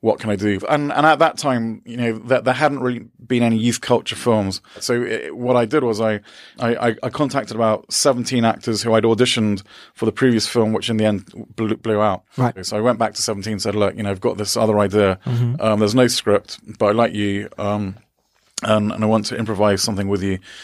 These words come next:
Speaker 1: Will you, will you, are you up for it?" And, uh, you know, inevitably, everyone apart from, I think, one person has said yes.
Speaker 2: Wow.
Speaker 1: Um, so, so, so then, so basically, all the film, the film is a bunch of talking heads.
Speaker 2: Right.
Speaker 1: So it's literally, you know, so it would be, you know, for example, a,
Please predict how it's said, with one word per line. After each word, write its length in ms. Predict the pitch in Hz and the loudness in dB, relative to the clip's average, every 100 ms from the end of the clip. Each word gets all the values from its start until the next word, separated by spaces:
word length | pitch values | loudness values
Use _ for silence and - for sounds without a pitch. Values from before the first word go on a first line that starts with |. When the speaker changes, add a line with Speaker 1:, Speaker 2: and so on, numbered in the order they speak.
| - - | -20 -2
Speaker 1:
Will 140 | 107 | 0
you, 120 | 104 110 | 0 0
will 100 | 104 | -2
you, 260 | 104 95 | -2 -6
are 100 | - | -2
you 100 | 107 | 0
up 80 | 98 | 0
for 140 | - 92 | -2 -6
it?" 80 | - | -6
And, 240 | 101 98 | -8 -6
uh, 140 | - 78 65 | -8 -8 -8
you 120 | - 110 | -4 -2
know, 100 | 104 | 0
inevitably, 560 | 117 123 107 - 110 | 2 2 2 -2 0
everyone 240 | 113 113 104 | 2 2 0
apart 260 | 104 - | -2 -6
from, 100 | 104 | -6
I 40 | 101 | -8
think, 80 | |
one 140 | 101 95 | -6 -6
person 340 | 104 92 98 | -6 -8 -8
has 120 | 92 | -6
said 200 | - 92 | -4 -4
yes. 300 | 98 92 - - - | -4 -4 -6 -14 -8
Speaker 2:
Wow. 520 | 113 123 113 113 107 107 | -4 -2 -2 0 0 0
Speaker 1:
Um, 120 | 104 | -4
so, 380 | - 107 104 98 - - - | -2 0 0 -2 -8 -20 -8
so, 240 | - 113 | -4 -2
so 140 | - 120 | 0 4
then, 420 | 127 123 117 87 | 4 2 -2 -2
so 140 | - | 0
basically, 460 | 135 165 156 131 131 | 2 2 0 -2 -2
all 200 | 147 156 | 0 0
the 80 | 131 | 0
film, 280 | - 139 135 120 | 0 -2 -2 -4
the 80 | |
film 260 | 120 175 160 | -2 0 0
is 100 | 117 | -2
a 40 | |
bunch 300 | 117 127 - | -2 -2 -2
of 40 | - | -6
talking 360 | - 113 101 | -4 -4 -6
heads. 320 | 107 101 - - - - | -6 -6 -6 -16 -14 -2
Speaker 2:
Right. 140 | 123 | 2
Speaker 1:
So 100 | 120 | 4
it's 140 | 117 135 | 4 2
literally, 420 | 131 120 117 104 | 0 -2 -4 -2
you 60 | |
know, 540 | 113 104 95 - - - | 0 0 -2 -12 -18 -6
so 240 | - 117 | 0 2
it 220 | 117 117 | 4 2
would 120 | 123 123 | 0 0
be, 140 | 117 | -2
you 100 | 107 | -2
know, 120 | 110 | -4
for 100 | 101 | -4
example, 320 | 110 110 110 | -6 -6 -2
a, 160 | 107 | 0